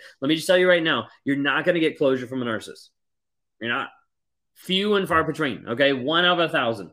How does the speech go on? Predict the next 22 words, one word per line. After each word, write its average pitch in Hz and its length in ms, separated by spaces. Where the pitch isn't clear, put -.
is 113 140
gonna 127 160
get 117 80
closure. 110 240
You're 131 100
not 165 140
gonna 180 160
get 170 160
closure 175 340
because 123 280
closure 220 520
typically 160 560
is 135 240
you 202 180
saying, 165 560
is 143 200
you 214 160
understanding, 185 720
"Hey, 175 160
this 190 220
person 165 320
admitted 170 580